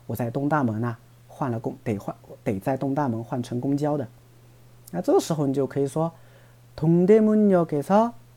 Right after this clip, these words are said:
버스를 갈아타야 돼요. 동대문역에서 버스를 갈아타야 돼요.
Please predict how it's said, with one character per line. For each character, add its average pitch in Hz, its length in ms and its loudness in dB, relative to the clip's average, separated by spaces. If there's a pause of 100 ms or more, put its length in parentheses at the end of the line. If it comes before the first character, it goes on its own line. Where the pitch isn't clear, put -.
(300)
버스를 190 760 0 (320)
갈아타야 135 680 -4
돼요. 117 320 -8 (1700)
동대문역에서 165 1400 0 (540)
버스를 139 760 -2 (380)
갈아타야 127 680 -4
돼요. 110 320 -12